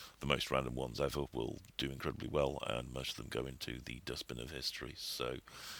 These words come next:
difficult to get traction. Uh, I would be interested in doing it.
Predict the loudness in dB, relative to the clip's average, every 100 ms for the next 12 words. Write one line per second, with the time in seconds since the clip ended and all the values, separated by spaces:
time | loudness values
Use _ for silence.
0 | -8 -10 -10 -10 -12 -16 -4 10 12 12
1 | 6 6 4 4 2 4 2 0 -8 -20
2 | -10 4 8 8 8 8 6 6 4 4
3 | 0 2 2 4 2